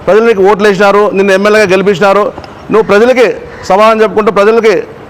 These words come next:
అభివృద్ధి చేస్తూ పోతామని చెప్పి మేము అనుకున్నాం ఎనిమిదేళ్ళ నుండి. మరి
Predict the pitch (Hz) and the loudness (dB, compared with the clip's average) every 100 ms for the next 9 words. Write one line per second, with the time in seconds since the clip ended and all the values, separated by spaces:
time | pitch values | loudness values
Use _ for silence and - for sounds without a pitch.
0 | - - 165 190 226 214 220 226 196 131 | -20 -8 -4 -2 0 0 0 0 0 0
1 | 196 208 214 214 214 208 202 202 196 185 | -2 0 0 0 0 0 0 0 0 0
2 | 190 196 190 180 196 226 - - - 190 | 0 0 0 0 0 -2 -6 -20 -6 0